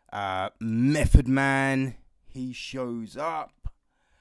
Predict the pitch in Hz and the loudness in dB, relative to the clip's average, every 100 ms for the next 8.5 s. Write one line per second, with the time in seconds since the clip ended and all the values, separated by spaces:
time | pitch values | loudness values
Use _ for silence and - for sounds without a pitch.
0 | _ _ _ _ 127 135 139 131 139 139 | _ _ _ _ -10 -8 -8 -8 -10 -12
1 | - - 123 113 98 107 143 147 139 - | -14 -20 -14 -14 -10 -8 -4 -4 -6 -8
2 | 143 143 139 139 139 127 - _ _ _ | -6 -6 -6 -6 -8 -12 -18 _ _ _
3 | _ _ _ _ _ 117 117 113 65 - | _ _ _ _ _ -10 -10 -12 -20 -20
4 | _ - - 123 117 135 127 131 127 123 | _ -20 -12 -10 -8 -8 -6 -6 -8 -12
5 | - _ _ _ _ - 127 127 107 107 | -20 _ _ _ _ -12 -8 -8 -10 -14
6 | 143 151 156 156 - - _ _ _ _ | -12 -12 -12 -14 -16 -20 _ _ _ _
7 | _ _ _ _ _ _ _ - 131 135 | _ _ _ _ _ _ _ -8 -6 -2
8 | 139 127 104 90 | -2 -2 -6 -8